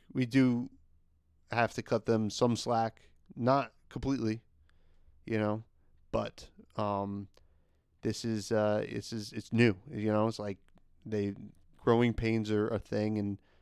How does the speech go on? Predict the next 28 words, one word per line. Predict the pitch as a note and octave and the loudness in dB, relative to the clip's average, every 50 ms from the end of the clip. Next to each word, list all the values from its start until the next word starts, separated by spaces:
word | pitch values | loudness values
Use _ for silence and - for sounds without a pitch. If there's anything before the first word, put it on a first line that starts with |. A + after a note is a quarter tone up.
| _ _ _ _ _ _ _ | _ _ _ _ _ _ _
and, | - G#2+ G#2 G2+ G2 G2 G2+ | -8 -6 -4 -4 -4 -2 -2
uh, | G2+ G2+ G2+ G2+ | 0 0 0 0
they | G2+ G#2 G#2 G2+ | 0 0 0 0
still | - - - C3 B2+ B2+ | -2 -2 0 2 4 4
make | B2 B2 A#2 A2+ - | 6 4 4 2 0
a, | G#2+ G2 G#2+ A2+ - - G#2+ | -6 -6 -8 -14 -18 -16 -14
a, | G#2+ G#2 G#2+ G#2+ G#2+ G#2+ A2 G#2+ G#2+ - - - - | -10 -6 -4 -4 -6 -6 -12 -16 -18 -20 -20 -12 -10
a | A2 G#2 G#2 - - _ _ _ _ _ _ | -10 -10 -10 -14 -20 _ _ _ _ _ _
honest | A#2 B2+ C#3+ C#3 C3+ B2 - | 4 4 6 4 4 0 -2
to | - B2 | -6 -6
God, | A2 G#2+ G2+ G2+ G#2 A2 - _ _ - - - - - - - - - - - _ - - - - - _ | -4 -4 -4 -4 -6 -10 -12 _ _ -20 -20 -20 -20 -20 -20 -20 -20 -20 -20 -20 _ -20 -20 -20 -20 -12 _
an | C3 B2 A#2 - _ _ | -6 -6 -6 -6 _ _
excellent | D3 C#3+ - - - C3 A2+ G2+ F#2+ | -6 -6 -4 -4 -4 -4 -4 -4 -6
game. | - F#2+ F#2+ G2 G2 G2 - - _ _ _ _ _ _ _ _ - - _ - _ - _ _ _ _ _ _ _ _ | -10 -10 -10 -10 -10 -12 -14 -20 _ _ _ _ _ _ _ _ -20 -20 _ -20 _ -20 _ _ _ _ _ _ _ _
I | - B2 | 2 2
love | B2 B2+ B2+ A#2 A2+ | 4 4 4 4 2
this | A#2 G#2+ - | -2 -4 -4
game | - A2+ G#2+ A2 G#2 | -2 -2 -2 0 -2
with | G2+ F#2 | -2 -2
all | G#2 G2+ G2+ | -2 0 0
my | G2+ F#2+ | -2 -4
heart. | F#2 F#2+ G#2 G#2 G#2+ - - - | -4 -4 -4 -4 -6 -8 -10 -8
I, | G#2+ G#2+ G#2 G#2 | -8 -6 -6 -6
I, | G#2 G#2 G2+ G2 G2+ A#2+ A2 | -6 -6 -6 -6 -8 -12 -8
I | A#2 A2 G#2 | -6 -6 -4
love | G2 G#2 G#2+ A2+ A2+ A2 G#2 | -4 -4 0 2 2 2 0
playing | - - A2+ G#2 G2+ G2+ G2+ | -2 -2 -2 0 0 0 -2
it. | G2+ G#2 - | -4 -4 -6